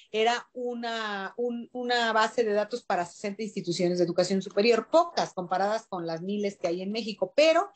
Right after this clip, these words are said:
era un abono a la información que se requería.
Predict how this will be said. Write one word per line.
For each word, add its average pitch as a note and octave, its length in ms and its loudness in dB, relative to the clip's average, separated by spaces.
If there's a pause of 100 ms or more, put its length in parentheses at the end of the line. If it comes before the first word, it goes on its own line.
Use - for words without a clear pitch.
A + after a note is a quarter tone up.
(420)
era C#4 400 4
un C4 220 -2
abono B3+ 720 -4 (140)
a F3+ 100 -6
la F3 80 -4
información E3 540 -8
que D#3+ 80 -8
se D#3 140 -2
requería. D3 360 -4